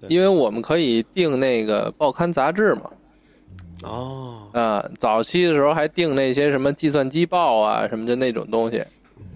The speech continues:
Speaker 2: 啊，
Speaker 1: 嗯。
Speaker 2: 还订点儿那个计算机的杂志什么的，这个就，就会积累很多。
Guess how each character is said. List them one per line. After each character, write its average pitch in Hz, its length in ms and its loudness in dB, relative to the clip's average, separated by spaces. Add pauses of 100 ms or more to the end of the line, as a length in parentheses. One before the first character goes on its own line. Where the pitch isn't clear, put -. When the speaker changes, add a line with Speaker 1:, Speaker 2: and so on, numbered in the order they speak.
(300)
Speaker 2:
啊， 110 260 0
Speaker 1:
嗯。 - 0 -
Speaker 2:
还 117 160 -2
订 139 220 0
点 113 120 2
儿 - 120 -2
那 120 200 0
个 104 680 2
计 - 120 -10
算 123 160 2
机 131 160 2
的 127 120 4
杂 107 260 -2
志 127 380 0
什 - 120 -6
么 98 120 -16
的， 104 180 -4 (200)
这 131 160 2
个 110 120 2
就， 120 180 0
就 135 140 -2
会 127 100 2
积 156 220 2
累 139 140 4
很 - 220 -4
多。 143 320 2